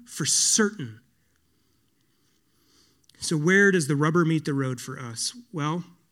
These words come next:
where in your life are you struggling to believe the promises of God right now? Maybe, like me, you were struggling to believe the promises of God last night. Maybe right now in your seat,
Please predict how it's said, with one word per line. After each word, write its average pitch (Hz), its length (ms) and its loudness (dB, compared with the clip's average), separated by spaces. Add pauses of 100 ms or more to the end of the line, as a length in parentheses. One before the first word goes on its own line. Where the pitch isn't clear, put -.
(160)
where 170 400 4
in 180 220 2
your 165 140 4
life 131 420 0
are 160 100 -4
you 139 160 -2
struggling 175 760 -2
to 175 100 -6
believe 135 420 0
the 123 80 -2
promises 135 560 -2
of 123 140 -6
God 113 340 -6
right 113 280 -8
now? 110 360 -12 (1500)
Maybe, 214 360 6
like 143 240 -2
me, 170 460 0 (180)
you 175 140 0
were 185 80 2
struggling 170 440 0
to 156 60 -2
believe 147 240 -2
the 139 80 -6
promises 135 460 -4
of 131 100 -8
God 127 200 -6
last 123 260 -8
night. 208 300 -10 (1000)
Maybe 220 260 2
right 202 260 0
now 175 240 -2
in 156 60 -4
your 139 100 -4
seat, - 520 -4